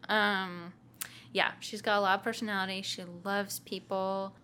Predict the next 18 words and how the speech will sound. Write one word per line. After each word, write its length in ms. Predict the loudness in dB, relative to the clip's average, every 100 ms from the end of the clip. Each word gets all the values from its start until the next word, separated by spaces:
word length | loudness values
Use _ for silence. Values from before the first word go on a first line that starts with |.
| -8
She 320 | -2 0 0
is 140 | 0
so 460 | -2 0 0 2 2
aware, 560 | 0 -2 0 0 -2 -2
and 320 | -2 -2 -6 -10 -14 -20 -6
I 100 | -6
think 420 | -4 -2 -2 -2 -8
we're 200 | -4 -2
gonna 240 | -2 -4 -2
have 160 | -2
a 60 | -2
hard 200 | -2 -2
time 240 | -6 -6
telling 240 | -6 -10 -8
her 100 | -10
to 100 | -6
slow 280 | -4 -4 -6
down. 260 | -6 -8